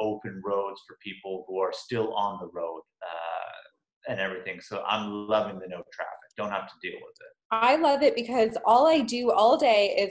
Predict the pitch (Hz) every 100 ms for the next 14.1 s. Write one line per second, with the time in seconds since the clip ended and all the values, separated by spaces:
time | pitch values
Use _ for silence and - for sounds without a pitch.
0 | - 196 190 202 208 208 196 196 196 196
1 | 196 - _ _ _ - 214 226 214 202
2 | - - 240 190 196 220 233 - 190 202
3 | _ - 208 202 208 214 214 226 202 202
4 | 220 226 226 - 226 220 196 - 165 -
5 | - - - 220 226 262 262 262 277 240
6 | 226 214 214 220 202 208 202 226 226 220
7 | 220 - - 208 196 180 180 - - 214
8 | 190 180 180 - - - - 226 226 208
9 | 208 208 202 226 214 190 185 202 214 196
10 | 202 233 254 - - 220 190 208 208 -
11 | 202 226 226 269 247 226 226 220 202 202
12 | - 185 180 190 - 180 190 220 233 240
13 | 247 226 - 214 202 202 - - - -
14 | 196